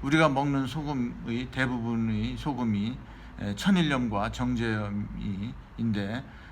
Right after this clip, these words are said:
에, 이 천일염과 정제염은 중금속이나 불순물, 발암물질 등으로 오염되어 있다는 것이 문제입니다. 영점구 퍼센트의 염도를 유지하려면 소금을, 어, 반드시 먹어야 하는데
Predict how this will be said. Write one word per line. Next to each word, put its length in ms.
에, 360
이 180
천일염과 540
정제염은 680
중금속이나 880
불순물, 560
발암물질 600
등으로 480
오염되어 560
있다는 380
것이 160
문제입니다. 640
영점구 460
퍼센트의 760
염도를 460
유지하려면 640
소금을, 520
어, 320
반드시 380
먹어야 360
하는데 520